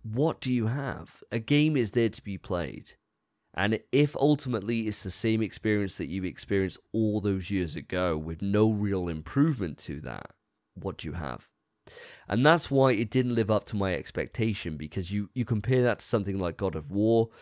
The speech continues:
which shows how you build on what came before and you improve every system. You get a game which excels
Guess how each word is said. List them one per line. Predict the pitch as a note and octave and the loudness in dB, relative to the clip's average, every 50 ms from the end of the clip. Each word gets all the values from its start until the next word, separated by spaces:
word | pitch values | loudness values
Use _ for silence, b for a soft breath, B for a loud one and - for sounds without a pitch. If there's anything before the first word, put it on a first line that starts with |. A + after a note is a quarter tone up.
| B B B B | B B B B
which | B G#2 F#2 | B -4 0
shows | - A2 G2+ F#2+ - | 2 0 0 0 0
how | A2 | -2
you | G#2 G2 F#2 F2+ | -2 -2 -2 -4
build | E2 - A2+ A2+ B2 B2 A#2+ G#2 | -4 2 6 6 6 6 6 4
on | A2 F#2+ F#2 | 4 2 2
what | F#2 F2+ - - | 2 -2 -4 -4
came | - - G2 F#2+ | -6 -6 -6 -4
before | E2+ E2+ D#2+ - - G2 F#2+ F2 | -6 -8 -8 -4 -2 0 0 0
and | F2 E2 | -2 -4
you | D#2 D#2 | -6 -6
improve | D2+ C#2+ - - - - D3+ E3 E3 A#2+ | -8 -8 -10 -4 2 2 4 4 4 4
every | C3+ A2 D2+ D#2+ D2+ | 2 2 2 -2 -8
system. | - - - - D#2 - - - C#2+ C#2+ C2+ C#2+ - B B B B B B B B | -8 -8 -8 -6 -8 -8 -8 -8 -8 -8 -8 -10 -14 B B B B B B B B
You | B G#2 A2+ G#2+ | B -2 0 2
get | - B2+ A2+ G2+ | 4 2 2 2
a | |
game | G#2 - G#2 G2+ G2 F#2+ F2+ | 0 -2 -2 0 0 0 -2
which | F2+ F#2 E2+ - - | -4 -6 -6 -8 -12
excels | - G2+ - - - - - - A2+ G2+ F#2+ F#2 F2 D2+ C2 A1 - - - - - | -14 -14 -12 -10 -10 -8 -4 0 0 2 2 2 0 -2 -4 -8 -10 -12 -14 -14 -16